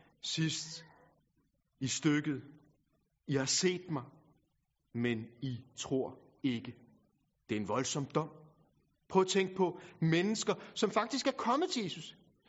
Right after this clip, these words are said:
Og de er faktisk drønet over søen for at opsøge ham igen. Og alligevel får de at vide, "I har set mig,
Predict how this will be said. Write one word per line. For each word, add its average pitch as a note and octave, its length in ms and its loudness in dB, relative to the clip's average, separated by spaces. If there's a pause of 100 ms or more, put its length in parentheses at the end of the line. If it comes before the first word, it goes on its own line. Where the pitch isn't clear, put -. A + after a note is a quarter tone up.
Og G3 80 2
de B3 60 4
er - 40 2
faktisk B3+ 380 2
drønet A3 320 4 (540)
over C#4 240 6
søen C#4 480 2 (400)
for A3 120 4
at - 80 0 (120)
opsøge C#4 280 4
ham A#3+ 140 4
igen. C#4 280 4 (680)
Og A3+ 60 4
alligevel C#4+ 280 4
får B3 160 4
de A3+ 140 4
at F#3+ 100 4
vide, C4+ 300 2 (340)
"I B3 120 6
har G#3+ 200 0
set C4+ 520 0
mig, G3+ 140 -2